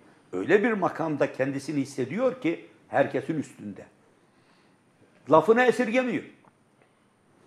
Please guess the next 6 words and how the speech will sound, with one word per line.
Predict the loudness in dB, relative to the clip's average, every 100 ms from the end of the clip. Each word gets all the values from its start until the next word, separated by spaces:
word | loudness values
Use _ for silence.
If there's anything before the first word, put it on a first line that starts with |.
| _ _ -20 -20 -20 -4
Her | 4 6 4 -2
türlü | -4 -4 -4
iftira, | -6 -6 6 6 8
yalan, | 6 8 6 2 -4 -14 -4
gırla | 4 4 6 4
gidebiliyor. | 8 8 8 2 -2